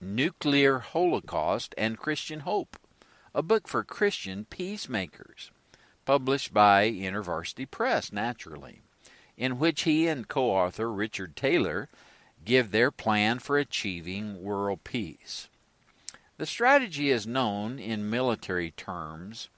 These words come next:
as defeat. Strangely, Sider does not use this precise terminology. Perhaps he considered it too technical. It's pretty simple, really. First, you disarm, totally disarm,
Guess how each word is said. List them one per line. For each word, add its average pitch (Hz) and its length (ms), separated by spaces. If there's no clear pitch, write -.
as 92 440
defeat. 127 600
Strangely, 160 600
Sider 165 380
does 104 200
not 104 220
use 117 280
this 104 260
precise 90 520
terminology. 95 800
Perhaps 104 540
he 107 140
considered 95 520
it 92 140
too 95 180
technical. - 680
It's 214 180
pretty 240 240
simple, 123 400
really. 95 300
First, - 440
you 160 100
disarm, 127 800
totally 165 500
disarm, 139 720